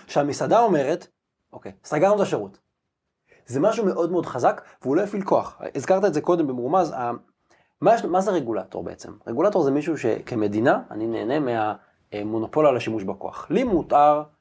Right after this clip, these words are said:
להכניס אותך לכלא, לי מותר לקחת ממך כסף בכוח, אתה לא רוצה, זה נקרא קנס.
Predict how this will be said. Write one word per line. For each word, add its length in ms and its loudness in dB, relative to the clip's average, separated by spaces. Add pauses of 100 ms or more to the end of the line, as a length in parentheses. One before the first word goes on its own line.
להכניס 260 -4
אותך 240 -8
לכלא, 200 0 (460)
לי 100 -2
מותר 220 0
לקחת 360 -6
ממך 180 -8 (120)
כסף 320 0
בכוח, 420 0
אתה 80 2
לא 80 4
רוצה, 260 -2
זה 80 -14
נקרא 240 -14
קנס. 480 -4